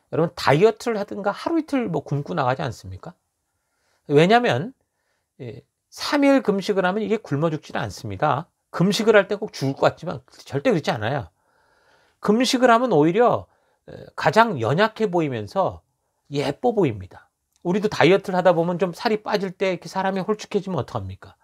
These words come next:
뭔가 사람 나가 보일 때가 많이 있잖아요. 더 훨씬 나아 보이잖아요.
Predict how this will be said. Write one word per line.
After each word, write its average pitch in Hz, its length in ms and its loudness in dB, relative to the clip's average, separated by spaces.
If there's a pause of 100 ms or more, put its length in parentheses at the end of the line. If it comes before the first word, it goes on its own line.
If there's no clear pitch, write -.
(180)
뭔가 165 220 2
사람 226 320 0
나가 180 180 4
보일 147 260 2
때가 151 180 -6
많이 113 240 -10
있잖아요. 107 540 -14 (340)
더 180 320 6 (340)
훨씬 175 220 -8
나아 127 260 2
보이잖아요. 131 760 -2